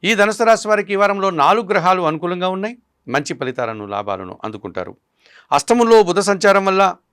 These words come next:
అనుకోకుండా జన సంబంధాలు పెరుగుతాయి. వ్యాపార విస్తరణ జరుగుతుంది. వృత్తి, ఉద్యోగ వ్యాపారాల్లో అభివృద్ధి పథంలో ముందుకు సాగుతారు. సప్తమంలో గురు సంచారం ఉంది. సమాజంలో పేరు ప్రఖ్యాతులు తెచ్చుకుంటారు.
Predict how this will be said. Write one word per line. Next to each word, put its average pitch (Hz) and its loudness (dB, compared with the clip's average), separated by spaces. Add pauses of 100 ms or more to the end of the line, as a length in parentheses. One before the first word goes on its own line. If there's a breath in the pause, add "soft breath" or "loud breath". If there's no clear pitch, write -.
(240)
అనుకోకుండా 196 2
జన 156 0
సంబంధాలు 175 0
పెరుగుతాయి. 175 -4 (400)
వ్యాపార 160 4
విస్తరణ 165 -2
జరుగుతుంది. 180 -6 (220)
వృత్తి, 165 -6
ఉద్యోగ 160 -4
వ్యాపారాల్లో 135 -2
అభివృద్ధి 143 -4
పథంలో 123 -10
ముందుకు 113 -10
సాగుతారు. 98 -8 (640 soft breath)
సప్తమంలో 226 2
గురు 190 2
సంచారం 202 4
ఉంది. 196 -6 (680)
సమాజంలో 202 4
పేరు 190 2
ప్రఖ్యాతులు 196 0
తెచ్చుకుంటారు. 190 -4